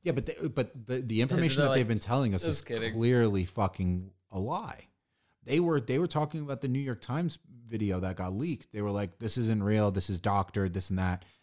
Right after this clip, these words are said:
Speaker 1: And then all of a sudden, magically, it's like, "Oh, by the way, here it is, declassified. You guys can all check it out. It's public now."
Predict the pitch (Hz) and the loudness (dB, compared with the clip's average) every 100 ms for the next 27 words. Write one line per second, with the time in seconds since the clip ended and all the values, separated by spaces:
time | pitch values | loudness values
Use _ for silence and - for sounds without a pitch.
0 | - 117 113 113 104 117 95 104 107 95 | -4 0 2 2 2 2 2 2 2 0
1 | 95 95 87 98 98 - 80 82 - - | -2 -2 0 -2 -2 -6 -18 -20 -20 -18
2 | 143 147 143 139 135 113 104 - _ _ | -6 -4 -2 0 0 0 0 -6 _ _
3 | _ _ _ _ _ _ _ _ 117 110 | _ _ _ _ _ _ _ _ -2 2
4 | 98 87 - 95 107 98 90 - 90 85 | 2 0 -6 -10 -8 -2 -4 -2 -4 -4
5 | - _ _ 110 98 101 87 - 80 80 | -6 _ _ -6 -4 0 -2 -2 -6 -6
6 | 76 - 110 - 107 107 | -10 -10 -12 -2 -2 0